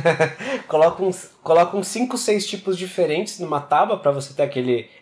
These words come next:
efeito buffet, né? De ter a variedade da comida e comer mais. <laughs> Facinho. E também, é claro, a questão do livro de receita é muito importante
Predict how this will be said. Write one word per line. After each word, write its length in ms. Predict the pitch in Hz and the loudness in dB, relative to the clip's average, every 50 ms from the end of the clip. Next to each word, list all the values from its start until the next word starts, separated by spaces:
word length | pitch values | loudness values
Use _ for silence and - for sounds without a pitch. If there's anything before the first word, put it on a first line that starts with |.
| _ | _
efeito 380 | - 135 - 160 151 143 - 147 | -10 -4 -4 -4 -4 -4 -6 -6
buffet, 420 | 143 139 131 - - 147 147 180 | -4 -4 -4 -4 0 2 2 4
né? 220 | 208 185 156 151 160 | 4 4 2 2 0
De 140 | 143 131 120 | 0 -4 -4
ter 120 | - 127 | 0 0
a 80 | 120 113 | 0 2
variedade 560 | 110 123 120 123 123 120 127 123 127 120 123 | 2 2 2 2 2 2 4 4 4 2 2
da 120 | 127 127 | -2 -2
comida 360 | 120 - 127 127 127 131 123 | -2 -2 -4 -2 -2 -2 -2
e 40 | 127 | -4
comer 280 | 120 - 123 123 127 131 | -4 -2 -2 0 0 0
mais. 380 | 135 135 127 151 175 190 - - 160 139 160 160 139 151 151 - | 2 4 2 2 2 0 -4 -6 -6 -2 -2 -2 -2 -2 -6 -6
<laughs> 400 | 208 254 277 269 202 - - - - 151 | -4 -2 -2 -2 -2 -2 -6 -14 -8 -2
Facinho. 720 | 156 160 180 185 180 - - 160 160 156 156 156 147 143 - - - - - - - - - - _ _ - | 0 0 0 0 -6 -10 -8 -4 -4 -2 0 -2 -2 -4 -8 -14 -18 -20 -20 -20 -20 -20 -20 -20 _ _ -10
E 60 | - 170 | -10 -4
também, 360 | - 196 185 185 190 185 190 | 0 0 2 2 2 2 0
é 60 | 202 | 0
claro, 360 | 202 - 202 175 156 143 135 - | 0 0 2 2 2 0 -2 -4
a 100 | - 147 | -6 -6
questão 340 | 143 - 160 151 - 170 170 | -2 -2 -4 -2 0 -2 0
do 80 | 180 185 | 0 0
livro 260 | 180 175 175 170 170 | 0 -2 -2 -2 -4
de 120 | 160 165 | -8 -6
receita 500 | 160 160 156 156 - - 170 196 220 220 | -6 -4 -6 -4 -2 -2 -2 -2 -2 -4
é 40 | 180 | -4
muito 180 | 170 185 202 294 | -4 -4 -4 -4
importante 640 | 302 285 - 226 208 - - 180 170 170 165 - | -6 -4 -4 -4 -4 -4 -4 -4 -4 -4 -4 -4